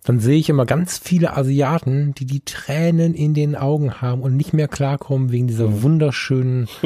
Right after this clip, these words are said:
Speaker 2: <laughs>
Speaker 1: Stadt, dieser Blick oben auf die,
Speaker 2: Mhm.
Speaker 1: auf dieses Schloss und so.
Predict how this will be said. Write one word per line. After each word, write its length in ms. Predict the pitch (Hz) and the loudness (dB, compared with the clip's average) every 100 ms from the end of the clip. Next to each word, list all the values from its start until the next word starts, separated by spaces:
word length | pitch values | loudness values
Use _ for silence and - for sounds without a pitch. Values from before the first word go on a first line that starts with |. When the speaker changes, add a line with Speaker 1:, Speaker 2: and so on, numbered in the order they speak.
| 151 | 0
Speaker 2:
<laughs> 260 | - 156 - | 0 -6 -4
Speaker 1:
Stadt, 500 | 139 143 143 - - | 0 2 2 -2 -2
dieser 200 | 120 110 | 0 2
Blick 340 | 120 147 143 | 2 0 0
oben 520 | 147 139 135 135 135 | 0 2 2 2 0
auf 300 | 131 123 110 | 0 -2 -4
die, 300 | - 113 110 | -4 -2 0
Speaker 2:
Mhm. 160 | 98 87 90 - - | -2 -2 -10 -14 -10
Speaker 1:
auf 160 | 107 | -8
dieses 260 | - 117 110 | -4 -4 -2
Schloss 300 | 143 143 - | 0 0 0
und 160 | 131 - | -4 -2
so. 280 | 123 123 | 0 0